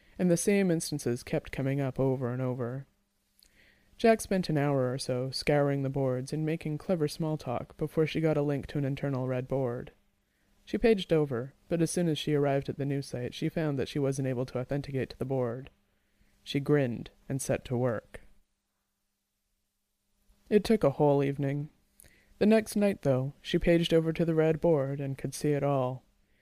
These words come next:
Images, two D video, three D immersives, and, of course,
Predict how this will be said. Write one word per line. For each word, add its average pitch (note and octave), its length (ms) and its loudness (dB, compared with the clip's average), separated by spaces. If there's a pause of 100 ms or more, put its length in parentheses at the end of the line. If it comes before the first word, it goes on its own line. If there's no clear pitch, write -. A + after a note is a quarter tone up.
(360)
Images, D#3+ 720 2
two F3 180 4
D E3 140 4
video, D3+ 560 4
three F3+ 260 0
D E3 120 6
immersives, D#3 580 0
and, C3+ 220 -2
of D3 120 -6
course, - 440 0